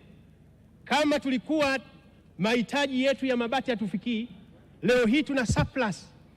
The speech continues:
Demand yetu ni tani laki moja na thelathini, leo hii tumefika tani laki mbili na sitini. Alafu mtu anasema hakuna lolote linalotokea.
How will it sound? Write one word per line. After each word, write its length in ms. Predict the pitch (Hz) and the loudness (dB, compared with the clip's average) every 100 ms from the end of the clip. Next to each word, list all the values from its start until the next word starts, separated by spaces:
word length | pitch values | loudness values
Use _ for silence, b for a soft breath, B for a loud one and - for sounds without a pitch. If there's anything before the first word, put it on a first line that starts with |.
| - 147 | -14 -4
Demand 460 | 190 214 302 294 | 0 4 4 2
yetu 480 | 277 269 262 262 254 - - | 2 0 0 -4 -8 -12 -6
ni 120 | 285 | -6
tani 340 | - 294 285 | -2 0 2
laki 220 | 269 247 254 | 0 0 0
moja 220 | 254 233 | 0 0
na 60 | 220 | -4
thelathini, 520 | 220 208 247 247 247 B B - | -4 -4 -4 -4 -6 B B 0
leo 220 | 240 262 | 4 4
hii 200 | 208 302 | 4 2
tumefika 460 | 262 254 233 - 214 | 0 -4 -4 -4 -6
tani 380 | - 277 269 | -2 0 0
laki 220 | 254 - 226 | -2 -2 -2
mbili 180 | 240 | 0
na 120 | 220 202 | 0 -2
sitini. 340 | - 226 151 B B | -2 -2 -2 B B
Alafu 280 | 220 254 277 | 0 0 2
mtu 120 | 254 | 0
anasema 300 | 233 208 254 | 0 0 0
hakuna 280 | 208 190 247 | -2 0 2
lolote 320 | 202 202 226 | 4 4 2
linalotokea. 460 | 196 180 170 247 160 | 0 -2 -2 -4 -4